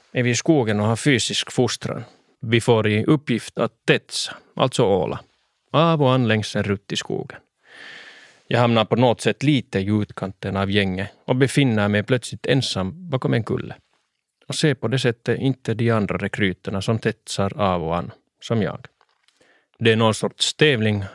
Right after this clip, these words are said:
och av någon anledning bestämmer jag mig den här gången att jag inte vill bli sist. Det är lite speciellt, för oftast sköt jag ju sånt här.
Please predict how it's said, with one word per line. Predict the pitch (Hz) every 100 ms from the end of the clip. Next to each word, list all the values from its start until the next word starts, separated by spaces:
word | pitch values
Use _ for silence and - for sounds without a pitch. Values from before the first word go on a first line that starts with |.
| -
och | 135 107 101 107
av | 113 107
någon | 120 123
anledning | 107 139 120 110 110 113
bestämmer | 110 139 120 110
jag | 107
mig | 110
den | 107 113
här | 131
gången | 120 113 107
att | 107 -
jag | 120 -
inte | 165 156 - -
vill | 95 101
bli | 110 131
sist. | - 107 - - _ - _ - - - - - _ _ _ _ _
Det | 170
är |
lite | 147 113 104
speciellt, | - 101 - 135 151 113 - - -
för | - -
oftast | 107 156 - 113 -
sköt | - 185 120 -
jag | 95
ju | 98
sånt | - 110 -
här. | 120 98